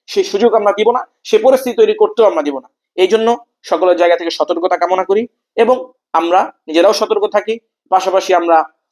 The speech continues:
আহ, আমাদের যেই নির্বাচনকে সামনে রেখে আমাদের যে কর্মতৎপরতা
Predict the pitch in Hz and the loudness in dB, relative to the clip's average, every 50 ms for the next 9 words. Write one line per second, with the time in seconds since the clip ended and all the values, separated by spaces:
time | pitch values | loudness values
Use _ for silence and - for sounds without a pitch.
0 | _ _ _ - 156 147 143 131 - 143 170 170 165 165 160 139 147 160 156 147 | _ _ _ 0 2 2 4 2 2 0 0 0 0 -2 -2 -4 -4 -4 -4 -4
1 | 147 - _ _ _ _ _ - 156 160 165 170 170 175 165 160 160 - 165 160 | -4 -8 _ _ _ _ _ -10 -6 -2 0 0 0 -2 -6 -6 -4 -4 -4 -4
2 | 156 151 151 147 151 147 147 143 151 143 139 147 147 - 151 160 175 175 170 - | -2 -4 -2 -2 0 -2 -2 -2 -4 -6 -4 -4 -4 -2 -2 -2 0 -2 -2 0
3 | - 170 165 156 170 175 | 0 -2 0 0 -2 -4